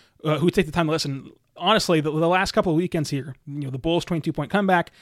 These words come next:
and in this game, I've been thinking to myself, "You know what? For the Saturday shows, let's just get in, let's get out." Quick fifteen-minute recap on the game, uh, gives you a bonus episode 'cause we only have to do shows on Monday through Friday. I wanna continue to do recaps every single game, though. Uh, and it's turned into,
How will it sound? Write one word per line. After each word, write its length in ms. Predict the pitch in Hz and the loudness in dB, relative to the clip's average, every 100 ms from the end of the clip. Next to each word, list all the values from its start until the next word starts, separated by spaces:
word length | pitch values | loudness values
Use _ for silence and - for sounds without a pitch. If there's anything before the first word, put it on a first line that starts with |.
| _ - | _ -8
and 100 | 147 | -2
in 80 | 160 | -2
this 160 | 175 | -2
game, 200 | 160 139 | -2 -2
I've 80 | 131 | -4
been 120 | 147 | -4
thinking 120 | 202 175 | -4 -2
to 40 | |
myself, 300 | 151 160 147 | -2 -2 -2
"You 40 | |
know 80 | 180 | 0
what? 240 | 185 180 - _ _ | 4 2 0 _ _
For 80 | - | -4
the 80 | 151 | -4
Saturday 360 | - 214 202 180 | 0 0 2 0
shows, 320 | - 180 170 | 2 2 2
let's 120 | 156 | -2
just 120 | - | -4
get 140 | - - | -8 -4
in, 180 | 196 | -2
let's 120 | 165 - | -2 -4
get 140 | 147 | -2
out." 220 | 170 160 - _ _ _ | 0 -2 -6 _ _ _
Quick 220 | 240 240 | 2 2
fifteen-minute 560 | - 214 196 190 170 151 | 0 -2 -2 -2 -2 -2
recap 360 | 151 151 147 | -4 -4 -4
on 80 | 139 | -4
the 80 | 135 | -6
game, 320 | 202 208 185 - _ | -4 -2 -4 -6 _
uh, 120 | 143 139 | -10 -8
gives 260 | 131 190 160 | 2 4 6
you 80 | 165 | 2
a 40 | |
bonus 380 | 123 175 190 170 | 2 0 0 0
episode 380 | 185 165 185 165 | -4 -4 -4 -4
'cause 100 | 135 | -6
we 80 | 156 | -8
only 240 | 160 170 | -6 -6
have 160 | 151 160 | -8 -6
to 60 | |
do 60 | 156 | -6
shows 240 | - 147 | -4 -6
on 80 | 139 | -6
Monday 160 | 139 131 | -6 -8
through 120 | 127 | -6
Friday. 380 | 202 202 190 - _ _ | -2 0 0 -2 _ _
I 100 | - | -10
wanna 200 | 147 156 | -6 -6
continue 380 | 143 147 165 160 | -4 -4 -2 -2
to 120 | 143 | -2
do 120 | 139 135 | -4 -2
recaps 440 | 151 151 151 - | -4 -4 -10 -8
every 200 | 160 151 | -8 -6
single 200 | - 139 | -6 -6
game, 260 | 131 196 190 | -6 -6 -2
though. 220 | 180 160 _ _ - | -2 -4 _ _ -14
Uh, 240 | 160 175 190 | -10 -8 -4
and 300 | 208 202 - _ _ | -2 -2 -6 _ _
it's 180 | 196 190 | -8 -6
turned 220 | 220 208 | -4 -2
into, 480 | 247 - 170 151 | -2 0 0 0